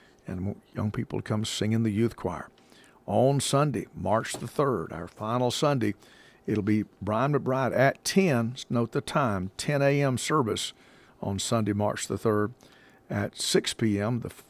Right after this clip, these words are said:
the finale service will be Evangelist Brian McBride.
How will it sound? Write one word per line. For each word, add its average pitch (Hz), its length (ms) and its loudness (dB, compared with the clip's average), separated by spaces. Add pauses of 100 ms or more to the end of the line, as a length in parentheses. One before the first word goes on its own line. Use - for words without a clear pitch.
the 98 80 -4
finale 127 480 2
service 101 500 -2
will 104 160 0
be 104 140 2
Evangelist 107 580 -2
Brian 101 320 0
McBride. 98 460 -2